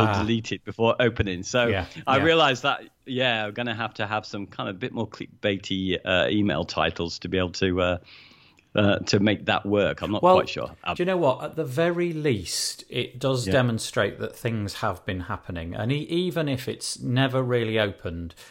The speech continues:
Speaker 1: the, the fact that they've probably seen one or two of them before they worked out that these are simply to be deleted, and then they have to go through the process of deleting them, uh,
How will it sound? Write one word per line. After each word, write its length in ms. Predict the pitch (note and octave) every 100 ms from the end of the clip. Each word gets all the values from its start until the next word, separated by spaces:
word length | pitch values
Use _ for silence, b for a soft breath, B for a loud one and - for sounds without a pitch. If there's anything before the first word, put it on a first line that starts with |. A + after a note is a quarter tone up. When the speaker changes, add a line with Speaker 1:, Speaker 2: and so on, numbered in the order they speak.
| B B
Speaker 1:
the, 580 | A2+ G2+ G#2 G2+ G2 G#2
the 80 | A#2
fact 220 | A#2+ D#3+
that 100 | G#2+
they've 180 | A2+ -
probably 420 | - F3 C#3+ A#2+ B2
seen 320 | - G#2+ G#2
one 240 | B2 B2+
or 100 | A#2
two 300 | - - G#2
of 160 | F#2+ E2+
them 160 | E2+ F2
before 280 | A2 G#2+
they 100 | G2 F#2+
worked 340 | F#2+ F#2+ -
out 140 | F#2 -
that 100 | G2+
these 200 | G#2 F#2+
are 140 | F2 - -
simply 460 | - C#3 B2 G#2
to 120 | -
be 160 | F#2 G2
deleted, 640 | G2+ G2 G2 - F2 E2+ - B B B
and 160 | G#2+ A2
then 120 | A2
they 100 | G#2+
have 160 | G#2 -
to 100 | G#2+
go 160 | A#2
through 180 | G#2+ A#2
the 60 | F#2+
process 440 | - G2+ - G#2+
of 100 | F#2+
deleting 420 | - G#2+ G#2 A2
them, 140 | F2+ F2+
uh, 220 | A#2